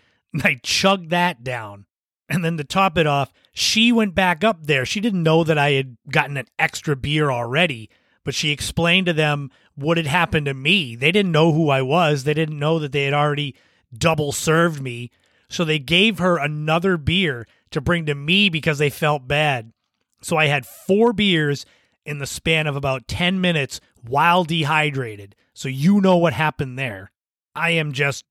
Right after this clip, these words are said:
drunk off my ass <laughs> and still in pain from my calf cramps, but the beer kinda helped out.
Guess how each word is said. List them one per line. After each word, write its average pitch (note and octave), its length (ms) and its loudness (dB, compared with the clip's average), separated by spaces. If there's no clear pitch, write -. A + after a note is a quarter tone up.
drunk D#3+ 500 0
off F3 220 2
my C#3+ 180 0
ass C#3 640 0
<laughs> - 220 -2
and C#3+ 220 0
still F#3 400 0
in F3 160 2
pain F3 460 2
from D3 180 0
my B2+ 160 -2
calf E3 420 0
cramps, A#2+ 600 -8
but C#3 200 -2
the C#3+ 60 -4
beer D#3+ 320 2
kinda C#3+ 320 0
helped B2+ 340 -2
out. A#2+ 320 -2